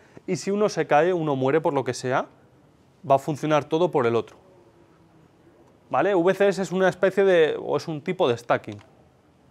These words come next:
¿Y dónde utilizo yo esta serie?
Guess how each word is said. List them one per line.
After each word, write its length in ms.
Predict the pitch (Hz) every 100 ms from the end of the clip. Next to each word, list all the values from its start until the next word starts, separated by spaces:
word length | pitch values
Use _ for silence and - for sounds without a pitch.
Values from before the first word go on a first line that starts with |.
| _ _ _ _ _ _ _ _ _ _ _ _ _ _ _ _ _ _ _
¿Y 140 | 185 196
dónde 260 | 233 214
utilizo 380 | 208 185 180 175
yo 100 | 160
esta 220 | 156 127
serie? 340 | 117 165 117